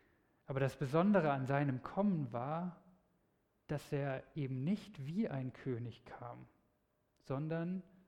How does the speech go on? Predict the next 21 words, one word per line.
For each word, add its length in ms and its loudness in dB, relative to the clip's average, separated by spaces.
ganz 300 -2
im 160 -4
Verborgenen. 840 -8
Er 120 -2
ist 120 -12
gerade 600 2
zu 120 -8
den 160 -2
schwachen 800 -4
und 160 -4
gottverlassenen 880 -6
Menschen 420 -12
gekommen. 520 -14
Gerade 640 0
das 240 -8
Gegenteil 560 0
von 200 -4
den 180 -4
Königen 500 -4
dieser 280 -8
Zeit, 480 -10